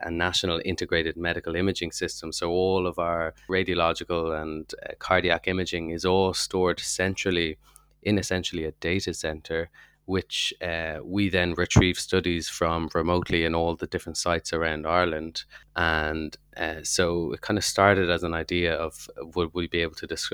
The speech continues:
decide how much a chest X-ray, say, was, was gonna cost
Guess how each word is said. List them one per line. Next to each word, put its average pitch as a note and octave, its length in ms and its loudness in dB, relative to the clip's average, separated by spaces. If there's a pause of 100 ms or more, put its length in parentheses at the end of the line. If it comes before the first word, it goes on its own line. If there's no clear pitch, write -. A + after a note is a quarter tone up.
(140)
decide E2+ 420 4
how E2+ 140 -2
much E2 260 -2
a - 40 -16
chest - 340 -4
X-ray, D#2 260 -8
say, D#2+ 260 -4
was, D#2 340 -8
was E2 160 -8
gonna E2 240 -6
cost - 500 -4